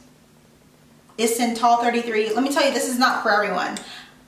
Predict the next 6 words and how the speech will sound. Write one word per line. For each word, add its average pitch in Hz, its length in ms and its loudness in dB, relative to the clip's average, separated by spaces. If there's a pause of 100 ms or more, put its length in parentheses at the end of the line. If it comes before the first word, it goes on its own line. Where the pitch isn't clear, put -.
(100)
I 311 400 2
get 349 240 2
compliments 339 560 2
on 254 280 4
Synthol 233 440 2
thirty-three 220 760 -4